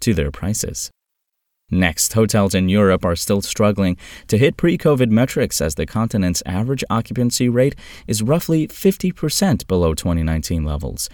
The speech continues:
However, corporate travel editor Matthew Parsons reports that European hotels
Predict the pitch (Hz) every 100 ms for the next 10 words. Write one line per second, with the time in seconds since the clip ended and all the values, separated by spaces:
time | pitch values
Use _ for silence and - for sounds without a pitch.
0 | - - - - 135 123 113 135 123 117
1 | - 120 95 95 101 117 135 80 73 76
2 | - 131 - 139 - 123 120 - 151 151
3 | - 123 113 120 175 185 139 135 120 117
4 | - 104 107